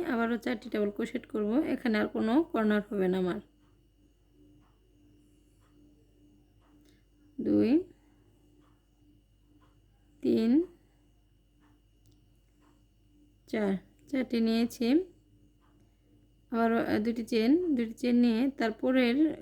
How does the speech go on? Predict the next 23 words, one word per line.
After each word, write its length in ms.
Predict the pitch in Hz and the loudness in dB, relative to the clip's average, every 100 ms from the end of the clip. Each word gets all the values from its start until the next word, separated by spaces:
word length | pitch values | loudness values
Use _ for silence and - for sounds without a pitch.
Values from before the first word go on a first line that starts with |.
| 214 | -4
ঘরেতে 360 | 226 226 214 220 | -2 -2 -2 -2
আমি 280 | 220 262 370 - _ _ _ _ _ _ _ _ _ _ | 2 2 2 -4 _ _ _ _ _ _ _ _ _ _
কর্নার 280 | 233 220 220 | 0 2 0
তৈরি 200 | 226 226 | -2 -2
করে 200 | 240 240 | 0 2
নিয়ে, 200 | 240 233 254 | 2 0 -4
নিব। 280 | - 233 233 240 | 0 2 2 2
তার 220 | 302 247 208 | 2 0 -2
জন্য 160 | 226 226 | 0 -2
চারটি 280 | 233 220 220 | -2 -4 -2
ডাবল 220 | 220 202 | 0 -2
ক্রোশেট 340 | 202 220 254 - | -2 -6 -6 -6
প্রথমে, 380 | 254 - 233 233 381 - _ _ _ _ _ _ _ _ _ _ _ _ _ _ _ _ 269 | -6 -2 0 2 0 -4 _ _ _ _ _ _ _ _ _ _ _ _ _ _ _ _ -16
দুটি, 260 | 214 - 277 349 - _ _ _ _ _ _ _ _ _ _ _ _ _ _ _ - - | -4 2 2 0 -8 _ _ _ _ _ _ _ _ _ _ _ _ _ _ _ -20 -10
তিনটি, 380 | - 233 233 214 233 311 - - _ _ _ _ _ - _ _ _ _ _ _ _ _ _ _ | -4 -2 -2 0 2 2 0 -12 _ _ _ _ _ -20 _ _ _ _ _ _ _ _ _ _
চারটি, 320 | 247 202 196 226 | -2 0 2 0
চারটি 300 | 269 269 233 | 0 -2 -2
ডাবল 220 | 226 220 220 | 0 0 0
ক্রোশেট 320 | 240 - 240 247 | -4 -4 -4 -2
নিলাম। 280 | 226 220 262 - | 0 2 2 2
মাঝখানে 520 | 247 226 - 240 226 | -2 -2 -4 -2 -2
দুটি 240 | 226 226 | -2 -6
চেন, 520 | 233 - 220 240 381 | -6 -2 0 2 2